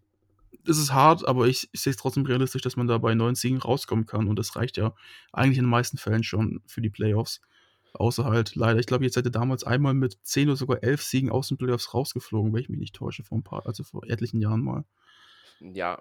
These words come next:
Speaker 2: wobei das hat sich ja inzwischen, neun Siege wird was knapp in der N F L. Seitdem wir jetzt siebzehn Spiele haben, kann es mit neun klappen, ähm, muss aber nicht. Also da musst du schon, musst du schon ein bisschen Glück mit haben. Eine Sache, die ich interessant finde bei dir, ähm, ich werd ja mal gleich ein bisschen was über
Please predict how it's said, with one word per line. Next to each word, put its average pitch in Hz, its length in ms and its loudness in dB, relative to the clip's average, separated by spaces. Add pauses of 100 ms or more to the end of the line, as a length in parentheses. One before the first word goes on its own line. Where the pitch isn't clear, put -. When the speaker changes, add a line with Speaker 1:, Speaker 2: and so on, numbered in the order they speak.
Speaker 2:
wobei 107 280 -2
das 113 140 -8
hat 113 100 -10
sich - 180 -14
ja 101 160 -6
inzwischen, 101 520 -12
neun 104 200 -4
Siege 101 340 -10
wird 107 200 -6
was 95 100 -10
knapp 107 300 -8
in 123 100 -14
der - 120 -12
N 113 100 -6
F 110 160 -8
L. 123 260 -8
Seitdem 101 300 -8
wir 98 60 -4
jetzt - 120 -10
siebzehn 117 320 -12
Spiele 110 360 -8
haben, 107 380 -6
kann 127 220 -8
es 131 160 -8
mit 110 100 -10
neun 110 280 -6
klappen, 143 480 -10 (300)
ähm, 95 200 -10
muss 107 260 -8
aber 85 180 -6
nicht. 85 180 -14
Also 85 100 -14
da 90 80 -12
musst 95 160 -14
du 95 60 -14
schon, 92 400 -12
musst 92 180 -18
du 92 60 -16
schon 95 160 -14
ein 90 40 -14
bisschen 90 280 -14
Glück 101 180 -12
mit 92 120 -12
haben. 87 180 -10 (240)
Eine 117 160 -6
Sache, 113 240 -6
die 110 100 -10
ich 104 120 -14
interessant 104 440 -12
finde 95 220 -16
bei 90 140 -10
dir, 98 280 -10 (380)
ähm, 87 160 -14
ich - 120 -18
werd 92 140 -10
ja 98 60 -10
mal 90 120 -10
gleich 90 240 -10
ein 95 60 -18
bisschen 92 240 -16
was - 140 -16
über 87 360 -14